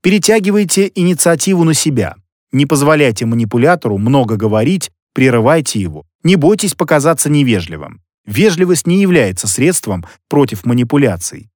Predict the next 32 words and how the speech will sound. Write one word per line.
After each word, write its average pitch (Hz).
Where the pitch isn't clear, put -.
Действуйте 117
смело 139
и 117
решительно. 101
Способ 240
для 156
смелых 202
и 180
волевых 156
людей. 104
Можно 143
напрямую 143
сказать: 135
«Ты 170
мною 170
манипулируешь, 139
давай 135
прекратим 135
эту 107
практику 107
и 131
не 160
будем 156
больше 160
возвращаться 117
к -
этой 117
теме». 76
Это 143
ещё 147
более 123
эффективно, 110